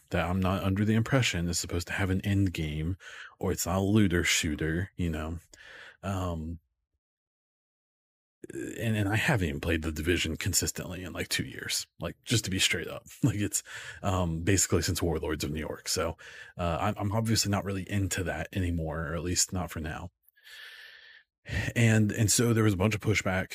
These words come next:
similar to mine. And then, um, so they, then they put out another thing that was like, "Okay, okay, okay. So it's five, uh, five hundred hours to explore everything, to collect everything." It's probably about eighty hours to do, uh,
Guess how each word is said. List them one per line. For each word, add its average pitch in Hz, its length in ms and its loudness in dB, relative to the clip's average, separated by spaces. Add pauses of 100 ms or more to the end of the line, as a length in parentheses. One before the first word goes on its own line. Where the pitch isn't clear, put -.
(140)
similar 95 320 0
to - 160 -6
mine. 87 400 0 (240)
And 92 200 4
then, 92 400 4
um, 87 200 0
so - 160 -2
they, 95 60 2
then 101 160 4
they 101 100 4
put 107 180 -2
out 95 140 0
another 85 340 2
thing 85 220 -2
that 73 80 -6
was 87 100 -4
like, 82 160 -2
"Okay, 101 240 0
okay, 82 220 -2
okay. - 280 -14 (680)
So - 80 -8
it's - 80 -6
five, 107 240 4
uh, 107 100 4
five 120 300 2
hundred 101 240 6
hours 87 260 0
to 85 140 -6
explore 92 580 -2
everything, 98 400 0
to 90 100 -4
collect - 440 -6
everything." - 540 -8 (840)
It's - 160 -2
probably 104 280 2
about 90 280 -2
eighty 101 380 2
hours 87 640 -2 (460)
to 85 600 0 (760)
do, 85 580 0 (640)
uh, 78 340 -6